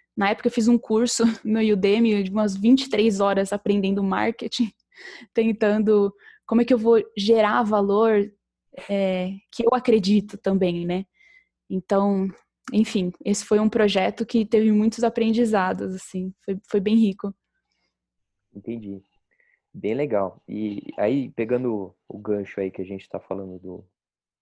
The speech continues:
Speaker 2: do tema, do que é o, o U X, você consegue
Speaker 1: Uhum.
Speaker 2: definir pra gente, é, de forma prática, o que é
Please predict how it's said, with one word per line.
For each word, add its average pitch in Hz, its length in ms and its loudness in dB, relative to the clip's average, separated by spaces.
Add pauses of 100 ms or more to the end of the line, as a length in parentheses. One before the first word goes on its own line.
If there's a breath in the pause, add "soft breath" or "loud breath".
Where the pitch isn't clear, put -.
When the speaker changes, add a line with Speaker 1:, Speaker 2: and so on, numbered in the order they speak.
(300)
Speaker 2:
do 101 100 -10
tema, 107 480 -6 (140)
do 95 120 -16
que 98 220 -10
é 98 240 -6 (340)
o, - 320 -20 (120)
o 95 340 -12
U 98 80 -6
X, 110 160 -8 (500)
você - 120 -14
consegue 147 300 -8
Speaker 1:
Uhum. 156 60 -10
Speaker 2:
definir 185 400 -6
pra 98 200 -6
gente, 101 420 -14 (220)
é, 95 260 -14
de 90 140 -20
forma 98 240 -8
prática, 104 420 -10
o 98 60 -12
que 107 200 -8
é 123 160 -8